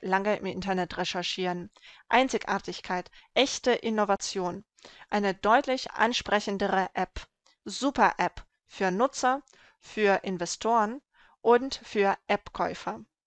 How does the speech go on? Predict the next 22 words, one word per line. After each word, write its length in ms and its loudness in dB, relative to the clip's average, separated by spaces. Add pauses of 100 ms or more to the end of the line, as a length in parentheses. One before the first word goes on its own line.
(960)
Denn 180 0
unser 380 0
Hauptziel, 640 2 (240)
wofür 400 4
machen 320 0
wir 80 -4
das 160 -8
alles? 480 -6 (380)
Wir 300 2
wollen 240 6
eine 360 -2
App 200 0
schaffen, 520 -4 (320)
die 240 0
eine 360 0
sehr 400 0
große 480 0
Anzahl 360 0
von 200 -6
Nutzern 440 -4
hat, 240 -2 (360)
die 280 0